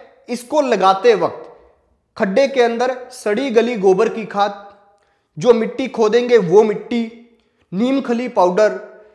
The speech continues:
ये मिलाकर डाल देना है और इसके बाद में इसे लगा देना है और लगाने के बाद इसे टपका सिंचाई विधि से पानी देना है। आप लोग पन्द्रह बाई पन्द्रह के हिसाब से लगाएंगे तो आपके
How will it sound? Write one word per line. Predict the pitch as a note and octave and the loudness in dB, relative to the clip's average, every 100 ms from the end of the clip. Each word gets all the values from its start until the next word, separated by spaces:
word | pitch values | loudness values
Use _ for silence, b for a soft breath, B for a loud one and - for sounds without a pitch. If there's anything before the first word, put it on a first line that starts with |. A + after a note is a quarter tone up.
| b | b
ये | F3 C#4 | -4 -2
मिलाकर | B3+ A3+ - A3+ | 2 4 4 2
डाल | F#3 E3+ F#3 | 2 2 2
देना | E3+ D#3+ D#3 | 0 -2 -4
है | D3+ C3 - - A#3+ | -4 -8 -14 -10 -4
और | A3+ | -4
इसके | A3+ C4+ | -4 -6
बाद | G#3+ E3 D#3 | 2 2 2
में | F#3 | -2
इसे | F#3 E3 F3+ | -4 -6 -6
लगा | C3+ C3+ G#3+ | -2 2 2
देना | F#3+ E3+ D#3 | 2 -2 -2
है | D#3+ E3 | -2 -4
और | C#3+ | -4
लगाने | C#3 D#3+ A3 C#4 | -2 0 0 0
के | A3+ | -2
बाद | F#3 E3 D#3 | -2 -2 -2
इसे | D3 D#3 | -8 -10
टपका | - D#3 - G3 | -8 -10 -6 -6
सिंचाई | D3+ C#3+ C#3 | -8 -8 -8
विधि | B2+ A#2+ C3 | -8 -10 -10
से | F3 A3 - - - | -8 -10 -10 -14 0
पानी | F3+ D3 | 2 2
देना | A#2 A2 G#2 | -6 -10 -14
है। | - G#2+ - _ _ _ _ _ _ | -18 -20 -20 _ _ _ _ _ _
आप | G3+ A#3+ D4 B3+ | 4 6 4 4
लोग | A#3 G#3+ F3 - | 2 4 0 -2
पन्द्रह | G#3 A#3+ C#4 | -2 0 0
बाई | C4 C4 | 0 -4
पन्द्रह | - A3+ A#3+ | -4 -4 -2
के | C4+ C4 | -2 -4
हिसाब | A3 G#3+ G#3+ G#3+ | -6 0 0 0
से | A#3+ | -2
लगाएंगे | G3 F3+ G#3+ A3 D#3+ F3 | 0 0 0 0 -4 -4
तो | - - - | -8 -10 -6
आपके | C4 - - - - | -2 2 2 2 -4